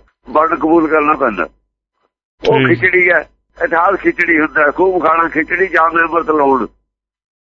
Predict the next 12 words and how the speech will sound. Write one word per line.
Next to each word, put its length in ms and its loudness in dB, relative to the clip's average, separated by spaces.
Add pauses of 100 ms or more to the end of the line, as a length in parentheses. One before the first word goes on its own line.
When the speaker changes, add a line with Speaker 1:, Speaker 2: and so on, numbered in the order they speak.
(140)
Speaker 1:
ਉਹ 140 0
ਲੂਣ 280 2
ਮਿਰਚ 160 0
ਦਾ 200 0
ਸਵਾਦ 300 2
ਲਾ 180 2
ਕੇ 160 0
ਸਾਖੀਆਂ 380 0
ਬਣਾਈਆਂ 280 0
ਹੋਈਆਂ 280 0
ਨੇ 140 0
ਉਹ। 180 -6